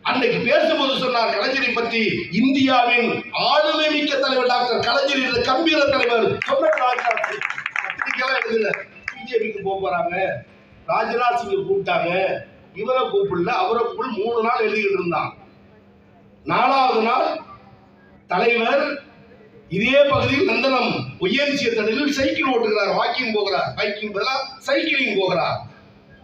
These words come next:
அந்த படத்தை ராகுல் காந்தி டெல்லியில் பார்த்துவிட்டு, "நான் எப்பொழுது சென்னை வர வேண்டும்?" என்று ட்விட்டர் போடுகிறார். நல்லா கவனிங்க, கூட்டணியே இல்லைன்னு பேசப்பட்ட காலம், வெறும் சைக்கிள் தான் போறார்.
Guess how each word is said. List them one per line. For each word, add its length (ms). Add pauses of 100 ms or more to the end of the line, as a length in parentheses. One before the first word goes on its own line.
(160)
அந்த 240
படத்தை 540
ராகுல் 440
காந்தி 240
டெல்லியில் 460
பார்த்துவிட்டு, 840 (720)
"நான் 260
எப்பொழுது 500
சென்னை 280
வர 160
வேண்டும்?" 320
என்று 200
ட்விட்டர் 340
போடுகிறார். 440 (1120)
நல்லா 340
கவனிங்க, 460 (1120)
கூட்டணியே 460
இல்லைன்னு 460
பேசப்பட்ட 480
காலம், 500 (680)
வெறும் 300
சைக்கிள் 460
தான் 180
போறார். 420